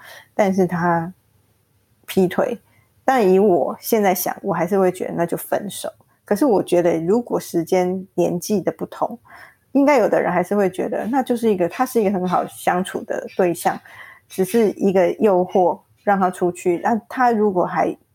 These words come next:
有痛改前非，还愿意留下来，也许有人会给机会。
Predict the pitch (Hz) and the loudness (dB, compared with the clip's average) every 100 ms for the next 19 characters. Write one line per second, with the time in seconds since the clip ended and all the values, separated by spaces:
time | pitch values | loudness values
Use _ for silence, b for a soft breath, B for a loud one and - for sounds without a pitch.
0 | - - - _ - 202 185 160 175 - | -4 -4 -4 _ -2 -2 -2 -6 -6 -10
1 | 170 175 160 170 190 180 160 170 170 151 | -6 -4 -2 0 0 2 0 0 0 -2
2 | - 185 226 175 - 131 185 202 - - | -2 0 0 0 -2 -2 -2 -2 -6 -10
3 | 202 175 165 | -10 -8 -8